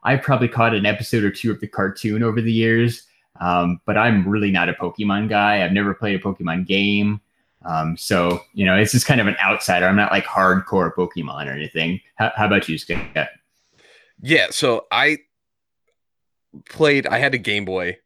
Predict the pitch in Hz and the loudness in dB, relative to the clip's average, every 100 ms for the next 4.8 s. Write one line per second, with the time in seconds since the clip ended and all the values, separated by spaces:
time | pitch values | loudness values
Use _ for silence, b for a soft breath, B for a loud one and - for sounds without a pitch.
0 | - 95 98 101 87 90 85 85 101 98 | -4 -2 -2 -6 -4 -2 -2 -4 -4 -4
1 | 107 101 98 98 - 101 127 123 107 98 | -4 -2 -4 -6 -6 -4 -2 0 0 -2
2 | 71 110 104 95 107 110 107 98 - 107 | -2 -2 -2 -2 0 2 2 -2 -2 -2
3 | - 107 101 - 107 101 98 104 - - | 0 -2 -2 -2 0 2 0 -2 -6 -16
4 | 120 - 92 95 95 90 87 90 | -18 -8 -2 0 2 4 2 0